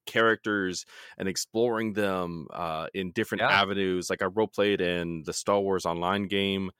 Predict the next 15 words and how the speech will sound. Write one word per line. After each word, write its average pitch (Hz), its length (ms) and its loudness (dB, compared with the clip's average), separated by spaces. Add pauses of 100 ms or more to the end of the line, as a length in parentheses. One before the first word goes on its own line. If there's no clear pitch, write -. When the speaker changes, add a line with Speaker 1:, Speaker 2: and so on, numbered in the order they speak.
(260)
Speaker 1:
I 82 140 -6
Speaker 2:
Cool. 90 220 0
Speaker 1:
role-played 85 80 -6
in 82 640 -8
Elder 98 160 -2
Scrolls, 92 1040 -2 (100)
World 92 140 -2
of 85 80 -2
Warcraft, 90 720 -2
uh, 80 280 -2
but 101 200 2 (180)
outside 101 320 2
of 104 60 2
that, 98 240 4
and 85 220 -8